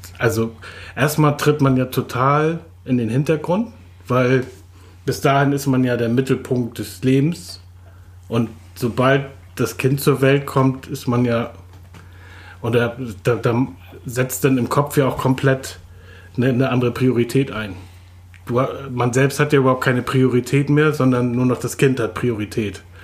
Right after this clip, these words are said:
Das verändert das Leben komplett von einem Tag auf den anderen, weil man ganz anders aufs Leben guckt als, als vorher.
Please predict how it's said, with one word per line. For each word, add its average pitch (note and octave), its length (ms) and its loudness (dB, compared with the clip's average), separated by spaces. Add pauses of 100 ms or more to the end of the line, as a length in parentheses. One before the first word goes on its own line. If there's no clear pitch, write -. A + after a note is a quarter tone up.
(340)
Das B2 160 0
verändert C3 420 2
das A#2+ 160 -2
Leben B2+ 260 2
komplett B2 460 0 (160)
von A2 320 -4 (260)
einem C3+ 220 2
Tag A#2+ 160 -4
auf G#2+ 180 -2
den A2 120 -6
anderen, A2 360 -2 (640)
weil B2 100 2
man C3 360 4 (100)
ganz B2+ 240 0
anders A#2+ 420 2
aufs A#2+ 220 -6
Leben G#2+ 220 -2
guckt - 260 -4 (220)
als, - 500 -10
als G2+ 220 -10
vorher. F#2+ 320 -2